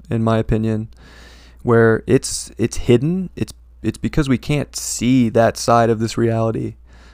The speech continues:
So it's like that deep power within ourselves of, like, you know, having beliefs in something bigger and trusting in something bigger. And it also is, like,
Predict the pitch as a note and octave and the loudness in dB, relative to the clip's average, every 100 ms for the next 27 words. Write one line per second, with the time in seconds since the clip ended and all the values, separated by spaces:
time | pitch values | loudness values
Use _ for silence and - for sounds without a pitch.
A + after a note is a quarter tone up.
0 | - - A2 A2+ B2+ A#2+ - A#2 B2 B2 | -16 -4 -4 -2 -2 -2 0 -2 -2 0
1 | A#2+ - B2 A#2+ A#2+ A#2 A2+ B2 A#2+ A#2 | 0 0 0 2 2 0 -2 -2 -2 0
2 | B2 A#2 A#2 G#2+ A2+ A2+ A2+ A2 - - | 0 2 0 -2 -8 -6 -8 -8 -16 -20
3 | - - - - - A#2 A2 A2 A#2+ B2+ | -20 -20 -20 -20 -14 -8 -4 -2 -2 -2
4 | C3 A#2+ A#2 A#2 B2 B2 - - - - | -2 -2 -2 0 2 0 -2 -10 -12 -6
5 | A2+ A2 - B2 B2 A#2+ G2+ B2 A#2 A2+ | -4 -4 -4 -2 -2 -2 2 2 2 0
6 | A2+ A2+ - - - F2+ - - B2 - | 0 -4 -8 -20 -10 -10 -4 0 0 0
7 | A#2 A2+ - A#2+ A2 A2+ G#2+ A2+ A2 A2 | -2 -2 -4 -4 -2 -4 0 0 0 -2
8 | G#2+ - - - - A#2 B2+ B2+ C3+ B2+ | -4 -10 -20 -18 -4 2 2 2 0 0
9 | - A2+ A2 - | 2 0 0 -6